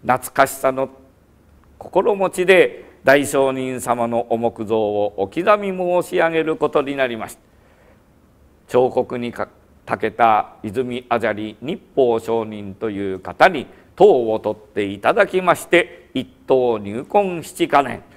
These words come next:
大聖人様の七回忌の年に、そのお木像が出来上がりました。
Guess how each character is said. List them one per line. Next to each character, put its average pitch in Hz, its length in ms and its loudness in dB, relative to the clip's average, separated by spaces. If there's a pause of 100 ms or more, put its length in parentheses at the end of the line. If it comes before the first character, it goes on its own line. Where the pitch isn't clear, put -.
(180)
大 131 220 4
聖 127 300 0
人 117 240 -8
様 104 280 -4
の 131 280 -2
七 - 340 -10
回 180 360 2
忌 165 180 -6
の 156 160 -2
年 139 260 -2
に、 190 300 -4 (160)
そ 170 120 0
の 160 260 0
お 107 100 0
木 147 280 -2
像 208 280 4
が 180 120 6
出 165 140 2
来 160 120 2
上 131 200 6
が - 180 -2
り 110 60 -2
ま 104 140 -10
し - 80 -18
た。 - 60 -20